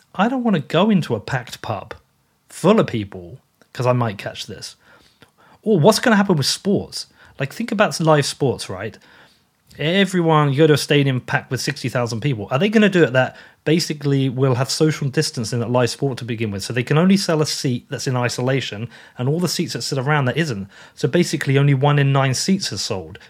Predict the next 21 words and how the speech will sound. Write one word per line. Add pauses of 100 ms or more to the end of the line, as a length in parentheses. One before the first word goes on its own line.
because
people
are
so
fucking
scared. (340)
Or
is
there
optional
areas?
Is
there
social
distancing (220)
stand
and
the
non-social
distancing
stand?